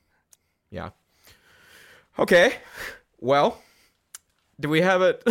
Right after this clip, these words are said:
<laughs> do we have a central thing yet? Is this a thing yet?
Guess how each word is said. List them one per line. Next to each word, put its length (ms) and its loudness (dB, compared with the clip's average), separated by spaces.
<laughs> 260 -18
do 100 -6
we 100 2
have 160 2
a 140 -2
central 640 -2
thing 500 -2
yet? 280 0
Is 120 -4
this 180 -2
a 60 -2
thing 300 -2
yet? 320 0